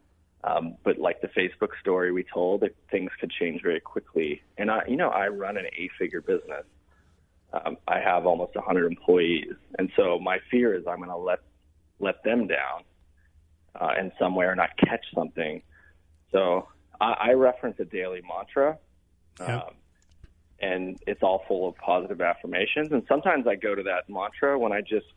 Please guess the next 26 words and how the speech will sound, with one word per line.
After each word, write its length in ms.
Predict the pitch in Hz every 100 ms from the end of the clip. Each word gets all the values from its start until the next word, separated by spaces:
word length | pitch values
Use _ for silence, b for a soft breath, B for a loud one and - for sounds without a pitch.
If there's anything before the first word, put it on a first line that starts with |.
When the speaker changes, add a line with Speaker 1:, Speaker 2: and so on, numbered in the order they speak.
| _
Speaker 1:
get 120 | 113 95
a 40 |
little 180 | 95 92
bit 140 | 87
off 160 | 85 87 -
center, 420 | 95 98 127 143 -
and 120 | 104
it 80 | 98
recenters 640 | 110 107 - 101 120 120
me 240 | 127 147 147
and 220 | 101 95
goes, 200 | 104 95
"Okay, 340 | 98 - 101 92
I'm, 240 | 98 101 - _
things 260 | 107 101 98
are 180 | 98 90
okay." 380 | - 92 90 - _ _ _ _ _ _ _ _ _
Uh, 80 | 107 -
so 60 |
that's 200 | 127 127
one 220 | 120 120 120
fear. 220 | 127 123 117
My, 160 | 110 - - - _
my 160 | 113 113 -
second 360 | 143 151 107
big 200 | 127 117